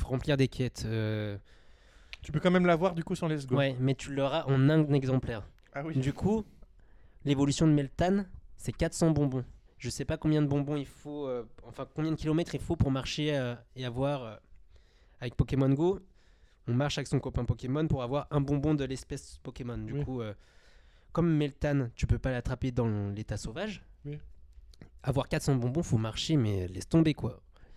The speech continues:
Speaker 1: Si, admettons, si c'est comme Magikarp, s'ils ont été sympas, ça voudrait dire quatre cents kilomètres, ce qui reste jouable. Mais là, en faisant la connexion,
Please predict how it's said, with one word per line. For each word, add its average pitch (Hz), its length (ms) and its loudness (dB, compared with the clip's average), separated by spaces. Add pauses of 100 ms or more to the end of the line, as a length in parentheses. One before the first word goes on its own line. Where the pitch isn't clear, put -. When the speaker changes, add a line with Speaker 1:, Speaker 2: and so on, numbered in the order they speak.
(100)
Speaker 1:
Si, - 160 -16 (100)
admettons, 127 340 0
si 143 140 -4
c'est 123 120 -4
comme 135 120 0
Magikarp, 135 560 -2 (840)
s'ils - 560 -8
ont 120 60 -2
été 113 160 -4
sympas, 127 300 -2
ça 113 160 -4
voudrait 107 300 -8
dire 104 280 -8 (180)
quatre 113 140 -8
cents 113 140 -4
kilomètres, 127 520 -6 (680)
ce - 100 -18
qui 104 320 -12
reste 101 360 -4
jouable. 120 380 0 (380)
Mais 120 280 0 (220)
là, 196 300 0 (760)
en 131 120 -4
faisant 147 220 0
la 170 80 2
connexion, 147 580 0